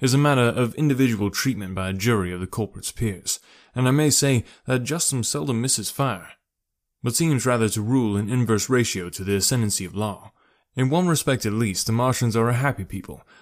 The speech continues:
They have no lawyers. I did not see the prisoner again for several days subsequent to our first encounter, and then only to catch a fleeting glimpse of her as she was being conducted to the great audience chamber, where I had had my first meeting with Lorcas Tomel.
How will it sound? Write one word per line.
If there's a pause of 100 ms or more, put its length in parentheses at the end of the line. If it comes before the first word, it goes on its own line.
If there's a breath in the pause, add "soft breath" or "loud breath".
(100)
They
have
no
lawyers. (640)
I
did
not
see
the
prisoner
again
for
several
days
subsequent
to
our
first
encounter, (280 soft breath)
and
then
only
to
catch
a
fleeting
glimpse
of
her (240 soft breath)
as
she
was
being
conducted
to
the
great
audience
chamber, (340 soft breath)
where
I
had
had
my
first
meeting
with
Lorcas
Tomel.